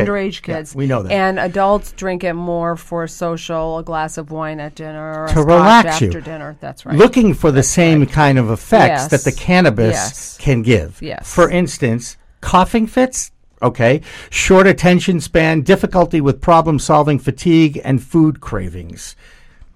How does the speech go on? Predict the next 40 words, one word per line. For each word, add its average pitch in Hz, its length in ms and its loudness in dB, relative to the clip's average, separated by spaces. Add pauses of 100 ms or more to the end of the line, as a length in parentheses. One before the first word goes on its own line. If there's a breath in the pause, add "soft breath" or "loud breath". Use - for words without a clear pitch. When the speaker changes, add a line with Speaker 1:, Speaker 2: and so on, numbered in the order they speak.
(180)
Speaker 2:
So, 156 560 4 (640 soft breath)
uh, 131 360 4
if 151 240 -4
you 160 80 2
look 214 200 2
at 147 100 0
one 202 280 4
side 202 360 4
of 160 80 -2
the 170 100 2
ledger, 165 500 2
the 139 160 2
alcohol 143 400 4
side 120 220 0
of 113 60 0
the 110 80 0
ledger, 113 340 2
there's 143 180 -2
some 139 120 0
scary 143 420 2
things 98 380 -2
in 95 100 -10
there. 214 140 -12
Speaker 1:
Mm-hmm. 269 360 -16
Speaker 2:
If 127 120 -6
you 143 120 2
look 170 220 2
at 143 140 0
the 131 380 0 (220 soft breath)
marijuana 165 480 6
side 185 280 6
of 156 100 4
the 156 80 2
ledger, 147 500 4 (320 soft breath)
there 160 140 4
are 151 80 6
things 170 400 2
there 165 240 6
that 143 200 4
are, 120 360 4